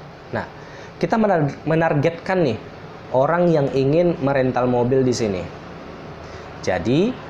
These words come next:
kita memasang foto mobil yang paling laris dipesan sama konsumen. Di bawah sini, kita menyediakan ruang kosong. Di sini juga agar para konsumen dapat berfokus pada pesan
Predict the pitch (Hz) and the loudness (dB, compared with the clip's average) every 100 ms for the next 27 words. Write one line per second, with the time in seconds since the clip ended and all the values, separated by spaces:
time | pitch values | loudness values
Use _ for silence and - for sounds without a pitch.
0 | - - 165 180 151 160 160 170 - 110 | -6 -2 2 2 2 0 0 0 0 -2
1 | - 135 147 139 107 101 135 143 120 117 | 2 2 4 4 2 2 4 4 2 0
2 | 117 117 113 95 139 143 120 123 - 202 | 0 2 2 2 0 0 0 -2 0 0
3 | 214 196 139 123 120 175 165 110 104 - | 0 0 0 0 0 2 2 2 -2 -8
4 | - - - - - - - - 147 151 | -14 -14 -14 -16 -16 -16 -16 -4 4 6
5 | 170 185 254 233 104 101 135 - - - | 6 4 4 2 2 0 -4 -10 -14 -8
6 | - 175 208 190 170 147 147 160 156 143 | -4 0 2 4 6 4 2 2 2 2
7 | 143 147 101 85 87 - - - - - | 2 0 -2 -2 -6 -10 -14 -14 -14 -14
8 | - - - 123 131 123 139 156 180 139 | -14 -14 -4 2 2 4 4 4 4 4
9 | 127 127 127 135 147 131 131 - 127 - | 4 4 4 4 2 2 2 0 -2 0
10 | 107 107 135 147 120 160 139 139 - 143 | 0 2 2 2 2 2 2 0 2 0
11 | - 180 - 160 147 147 170 180 170 165 | 2 0 0 0 2 0 -2 0 2 0
12 | 160 | -2